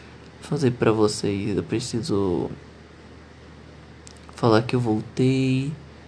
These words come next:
atualizar vocês de algumas coisas e tal. E, gente, esse episódio aqui não vai ser monetizado porque,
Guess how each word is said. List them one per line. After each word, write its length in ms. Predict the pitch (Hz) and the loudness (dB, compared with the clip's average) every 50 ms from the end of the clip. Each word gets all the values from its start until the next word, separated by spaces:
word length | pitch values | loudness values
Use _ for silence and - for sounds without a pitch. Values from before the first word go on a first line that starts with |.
| - - - | -20 -18 -14
atualizar 440 | - - 104 101 107 110 - 113 104 | -8 -2 0 2 2 2 2 0 0
vocês 380 | 104 104 110 - - 113 107 | 0 0 -4 -2 -2 -2 -2
de 60 | 107 107 | 0 0
algumas 320 | 98 - 101 104 113 123 | -2 -2 -2 -4 -4 -6
coisas 920 | - - - 123 110 101 101 101 95 - - 110 107 - - - - - | -8 -6 -4 -2 0 0 0 0 -2 -4 -6 -10 -10 -12 -14 -14 -14 -16
e 120 | - - - | -16 -14 -10
tal. 180 | - - - - - - - - - - - - - - - - - - - - - - - - - - - - - - | -10 -8 -8 -10 -12 -16 -20 -20 -20 -20 -20 -20 -20 -20 -20 -20 -20 -20 -20 -20 -20 -20 -20 -20 -20 -20 -20 -20 -14 -8
E, 200 | - 117 117 120 | -4 -2 -2 0
gente, 320 | 127 139 135 127 127 131 131 | 0 0 2 0 2 0 0
esse 360 | 123 123 127 127 135 127 127 - - | -2 0 0 0 0 0 -2 -2 0
episódio 540 | - 151 143 - 143 135 131 131 131 131 135 | 0 0 0 0 -2 2 2 2 2 2 0
aqui 180 | 131 135 - 131 | -2 0 0 0
não 160 | 127 131 135 | 0 2 2
vai 100 | 139 139 | 2 2
ser 140 | 139 143 135 | 2 0 0
monetizado 920 | 135 127 117 117 120 120 120 120 123 113 - 113 110 110 113 117 117 117 | 2 2 2 4 4 2 2 0 -2 -2 0 0 0 0 0 0 -2 -2
porque, 580 | 117 - - 110 127 - - 110 110 110 110 120 | -4 -2 -4 -4 -4 -2 0 2 2 2 2 0